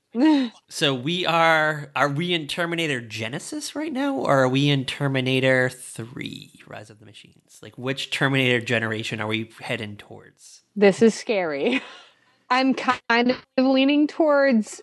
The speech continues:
Speaker 1: um, <clears throat> Genesis was the most recent one, right?
Speaker 2: Yes, with Khaleesi from Game of Thrones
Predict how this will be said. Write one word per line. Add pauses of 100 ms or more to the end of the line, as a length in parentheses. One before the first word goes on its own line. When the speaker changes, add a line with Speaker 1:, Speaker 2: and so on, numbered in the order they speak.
Speaker 1:
um, (160)
<clears throat>
Genesis
was
the
most
recent
one,
right? (120)
Speaker 2:
Yes,
with
Khaleesi
from
Game
of
Thrones